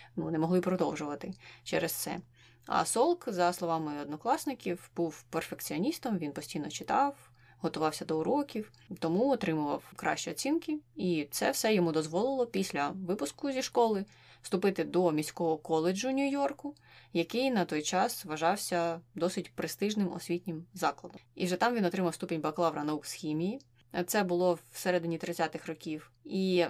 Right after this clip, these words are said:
цікаво, що цей от міський коледж Нью-Йорка, він же вважався досить престижним, і туди могли потрапити діти із сімей мігрантів, у яких не було достатньо грошей на якісь, е,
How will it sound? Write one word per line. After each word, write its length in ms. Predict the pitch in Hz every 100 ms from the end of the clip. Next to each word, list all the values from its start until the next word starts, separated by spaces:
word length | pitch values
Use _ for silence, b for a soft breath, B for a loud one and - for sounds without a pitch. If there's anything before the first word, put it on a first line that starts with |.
| - -
цікаво, 580 | - 196 214 226 202
що 440 | 185 - - 175 165
цей 340 | - 185 180
от 260 | 160 - -
міський 440 | 175 - - 180
коледж 440 | - 180 165 160 170
Нью-Йорка, 800 | 170 220 349 349 214 165 156 151 -
він 360 | - 160 160 170
же 160 | 156 143 -
вважався 640 | - - - 170 151 -
досить 280 | 160 170 190
престижним, 720 | - 233 - 311 359 294 262 - B B B B -
і 140 | 202
туди 340 | 185 165 220
могли 420 | 277 196 165 190 233
потрапити 920 | 170 - 185 185 180 165 160 160 151 - -
діти 640 | - 165 202 226 190 170
із 300 | 156 - 175
сімей 760 | 170 - - 170 180 185 175 -
мігрантів, 560 | 170 175 160 143 - -
у 140 | 170
яких 460 | 156 156 165 165 -
не 140 | 170
було 240 | 160 170 160
достатньо 440 | 160 170 156 160
грошей 380 | 165 196 349 349
на 160 | 247
якісь, 680 | 202 190 - 196 180 - -
е, 200 | 170 160